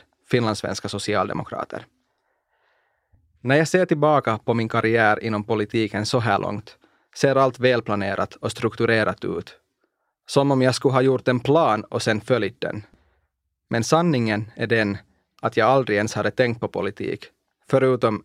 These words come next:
när mina kusiner tvingade mig att vara Paavo Väyrynen när vi lekte i barndomen. Jag hade helt andra planer,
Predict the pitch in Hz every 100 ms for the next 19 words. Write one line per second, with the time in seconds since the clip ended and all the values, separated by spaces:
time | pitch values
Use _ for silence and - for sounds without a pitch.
0 | _ 117 113 113 110 120 - 123 110 101
1 | 117 120 110 101 98 107 - 107 104 110
2 | 104 107 107 104 95 92 101 - _ _
3 | _ 110 104 107 107 98 92 101 101 90
4 | 87 50 - 117 - _ _ _ _ _
5 | _ _ _ _ _ _ _ _ - 143
6 | 180 156 165 165 147 143 113 113 131 120
7 | 104 104